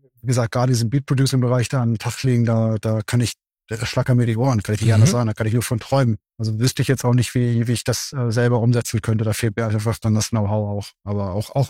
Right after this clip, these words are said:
Speaker 1: ich rede jetzt nicht nur von irgendwelchen Top-Producern, sondern auch gerade von solchen kleinen Bedroom-Studios, ähm, wo dann Jugendliche oder, oder junge Erwachsene dann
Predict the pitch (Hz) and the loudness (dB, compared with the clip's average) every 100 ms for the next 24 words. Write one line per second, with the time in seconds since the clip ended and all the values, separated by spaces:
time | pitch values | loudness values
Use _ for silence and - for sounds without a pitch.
0 | - 151 147 147 127 147 151 139 139 139 | -4 -2 2 2 2 2 2 2 2 2
1 | 131 - 120 139 - 160 160 147 135 135 | 0 -2 -4 -4 -2 -2 0 0 2 0
2 | 127 135 147 143 131 131 110 117 - 139 | 0 -2 0 0 0 0 0 -2 -4 -2
3 | 135 135 135 _ _ _ _ _ _ _ | 0 0 -2 _ _ _ _ _ _ _
4 | _ _ - 170 143 156 170 165 - - | _ _ -2 2 4 2 2 0 -4 -12
5 | - 165 156 160 156 160 - - 147 143 | -6 -2 2 2 2 0 -2 -2 0 2
6 | 135 139 139 135 135 - 131 139 190 170 | 2 2 0 0 0 -2 -2 0 2 2
7 | 147 151 147 135 131 131 135 127 127 131 | 2 2 2 2 0 0 0 0 0 0
8 | 127 143 151 127 139 - 160 143 139 139 | 2 2 2 0 -2 -2 0 2 2 0
9 | 135 | -2